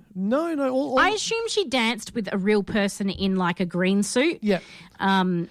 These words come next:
Speaker 1: No, it would have been a, a, a, like, a motion cap suit, so I know the, the positioning of it. To the point where the, the two actors are doing the moves, there'd be a screen where you'd see a really basic version of Lyle doing the dance.
Speaker 2: Yeah.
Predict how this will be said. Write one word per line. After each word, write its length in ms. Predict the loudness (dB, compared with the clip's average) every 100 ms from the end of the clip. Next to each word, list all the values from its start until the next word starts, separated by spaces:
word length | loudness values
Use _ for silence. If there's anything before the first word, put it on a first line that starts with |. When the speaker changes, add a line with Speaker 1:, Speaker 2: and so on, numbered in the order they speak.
| -6 -2
Speaker 1:
No, 100 | 2
it 60 |
would 100 | 2
have 60 | 2
been 140 | 0
a, 140 | -2 -4 -4 -6 -6
a, 60 |
a, 20 | -4
like, 220 | -2 -2
a 40 |
motion 280 | 0 0 -2
cap 160 | -10 -8
suit, 160 | -8
so 80 | -6
I 20 | -4
know 300 | -2 -2 -6 -14 -20 -20
the, 340 | -12 -4 -4 -4
the 100 | -6
positioning 440 | -2 -4 -4 -6
of 120 | -6
it. 180 | -10 -14 -20 -20 -20 -18 -6
To 100 | -4
the 80 |
point 380 | -2 -2 -2 -2
where 380 | -4 -2 0 -2 -8 -20 -6
the, 260 | 0 0
the 120 | -2 -6
two 280 | 0 0 0
actors 360 | -6 -8 -4 -4
are 60 |
doing 560 | -2 0 0 0 -4 -6
the 100 | -4
moves, 600 | 0 2 2 -2 -10 -16 -18 -16 -4
there'd 160 | -2
be 100 | 0
a 60 | -4
screen 500 | -4 -6 -4 -2 -4
where 100 | -2
you'd 160 | -2 -4
see 400 | -2 0 0 -2
a 80 | -2
really 300 | 0 2 2
basic 480 | 0 -4 -6 -8 -6
version 320 | -2 0 0 -4
of 120 | -2
Lyle 340 | -2 -2 -2
doing 180 | 0 0
the 60 | 0
dance. 460 | -4 -6 -8 -6
Speaker 2:
Yeah. 280 | 0 4 2